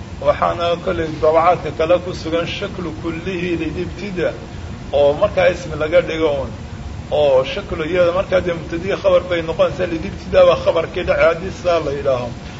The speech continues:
Iyo sh-, shaklu kullihi dhammaantii xarakayntiisa la xarakeeyaa, lilibtidaa'in kii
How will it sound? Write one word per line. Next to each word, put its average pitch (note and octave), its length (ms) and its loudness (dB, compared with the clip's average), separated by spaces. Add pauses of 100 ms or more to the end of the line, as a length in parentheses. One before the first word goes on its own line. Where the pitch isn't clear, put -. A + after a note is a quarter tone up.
(540)
Iyo F#3 140 2
sh-, - 180 -4 (240)
shaklu G#3+ 300 -4 (100)
kullihi F#3+ 360 0
dhammaantii F3 760 0
xarakayntiisa F#3 880 0
la F3 160 6
xarakeeyaa, E3 880 4 (420)
lilibtidaa'in F3+ 1040 2 (140)
kii C4 180 -8